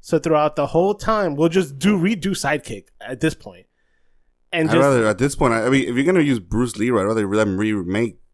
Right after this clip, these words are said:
Speaker 2: Last Dragon.
Speaker 1: No, no, don't touch that movie.
Speaker 2: Why not?
Speaker 1: Do
Speaker 2: Did,
Speaker 1: not touch
Speaker 2: do you
Speaker 1: no.
Speaker 2: remember when they, wait, wait, do you remember when they were talking about that they would make it with, uh, uh, Samuel Jackson as, uh,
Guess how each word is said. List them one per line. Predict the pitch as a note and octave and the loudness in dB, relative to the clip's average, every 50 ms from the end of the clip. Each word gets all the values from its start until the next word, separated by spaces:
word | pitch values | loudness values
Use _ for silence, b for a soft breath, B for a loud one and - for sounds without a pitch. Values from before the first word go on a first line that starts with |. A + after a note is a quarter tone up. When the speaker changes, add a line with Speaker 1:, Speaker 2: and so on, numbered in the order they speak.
| _ _ _ _ _ _ - B1+ D#2+ F2 E2+ | _ _ _ _ _ _ -20 -20 -20 -8 -4
Speaker 2:
Last | F#2+ G2+ G2 - | -4 -2 -2 -2
Dragon. | - F#2 G2 A2+ E3 | -2 -4 -2 0 0
Speaker 1:
No, | F3 E3 C3+ A#2+ C3 | 0 0 0 -2 -2
no, | E3+ F3+ C#3+ A#2 B2 | -4 -4 -4 -4 -8
don't | B2 - G3 G3+ G3 G3 | -4 -2 -2 -2 -2 -4
touch | - - D#3 C3+ - - | -2 -2 -2 -2 -4 -6
that | - C3 C3+ B2 | -6 -6 -6 -6
movie. | A#2 A#2 G#2 G2+ G2 - - - | -10 -14 -14 -16 -18 -18 -12 -10
Speaker 2:
Why | A#2 C3 D3 F3+ G#3+ B3+ | 2 6 6 6 6 6
not? | D4 D4+ D4 C#4+ C4+ - - C#3 | 4 4 4 2 0 0 0 2
Speaker 1:
Do | D#3+ | 2
Speaker 2:
Did, | F3 F#3 | 2 4
Speaker 1:
not | F#3 G3 G3 G3+ G#3+ - | 4 2 2 2 2 2
touch | - G#3+ G#3+ C3+ C#3 | 2 2 2 2 2
Speaker 2:
do | E3+ | 2
you | F#3+ A#3 | 4 4
Speaker 1:
no. | C4 C4 | 4 6
Speaker 2:
remember | A3 A3 A#3 A#3+ A#3+ | 6 4 4 4 4
when | A3+ G#3+ G#3 | 4 4 4
they, | G#3 | 4
wait, | G3+ - D#3+ F3+ F3 | 2 4 4 4 6
wait, | F3 E3 B2+ C3 | 6 4 2 2
do | D3 | -2
you | E3+ G#3+ | 0 0
remember | A#3 G3 E3 E3+ F3+ F#3 | 2 2 2 2 4 4
when | F3 D#3 | 4 4
they | D3 | 4
were | D3+ | 2
talking | D3+ D#3+ D3+ D3+ D3+ | 2 2 0 2 0
about | D3 C#3 C#3 C3+ C3+ C3 | 2 2 2 2 2 0
that | A#2 A2+ G#2 G#2+ | 0 -2 -2 0
they | A#2 A#2+ | 0 0
would | B2+ - D3 B2 | 2 2 0 0
make | A#2 A#2 A#2 A#2 A#2 - | 2 2 2 2 2 0
it | C#3 C#3 - - - | -2 -4 -4 -4 -4
with, | A#2 A2+ A2+ G#2 - - | -2 -2 -2 -2 -2 -2
uh, | G#2+ G2+ G2 G2 - | -2 0 0 -2 -2
uh, | - G2 G2 G2 | -2 -2 -2 -2
Samuel | F#2+ - A2 A2+ A#2 A2+ G#2 | 0 0 0 2 2 2 0
Jackson | F#2+ G#2 G2+ G#2+ G#2+ - - B2 A#2 G2+ | 0 0 0 0 0 -2 -4 -4 -4 -4
as, | F#2 G2+ G2+ G2+ G2+ G2 G2 F#2 G2 | -4 -4 -2 -2 -4 -4 -6 -6 -6
uh, | F#2+ F#2 F#2 F2+ F2 | -4 -4 -4 -4 -6